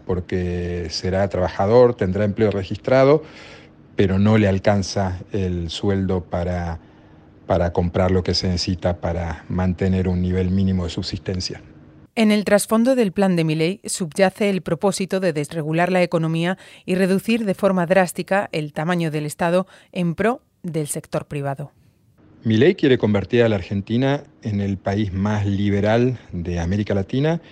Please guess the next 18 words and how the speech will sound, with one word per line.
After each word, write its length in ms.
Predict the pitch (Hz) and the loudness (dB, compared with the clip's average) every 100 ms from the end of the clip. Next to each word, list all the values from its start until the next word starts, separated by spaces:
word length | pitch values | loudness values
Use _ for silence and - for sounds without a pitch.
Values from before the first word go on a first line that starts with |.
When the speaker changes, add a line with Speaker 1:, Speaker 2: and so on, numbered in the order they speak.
| - - - | -20 -20 -20
Speaker 1:
y 40 | - | -16
quizás 340 | - - 113 | -8 -4 0
del 140 | 113 113 | 2 4
mundo. 360 | 101 87 85 - - - | 2 0 -4 -8 -8 0
Él 380 | 110 107 107 101 - - - | 2 4 2 0 -8 -18 -6
es 200 | 104 - | -4 0
un 140 | 104 | 0
convencido 920 | 98 98 101 98 - 113 113 120 127 - | 4 4 4 0 0 2 6 6 4 0
de 300 | 98 98 92 | -2 -2 -2
que 560 | - 98 92 90 90 - | 0 0 2 0 -2 0
el 160 | 107 | 0
Estado 520 | 92 - 113 107 104 | 2 2 4 4 4
es 160 | 98 - | 2 2
el 100 | 98 | -2
problema, 560 | - 95 110 127 131 131 | 0 2 4 4 4 2
no 300 | 95 98 98 | 2 4 2
la 100 | 92 | 2
solución, 600 | 107 101 - 139 143 | 0 0 2 4 4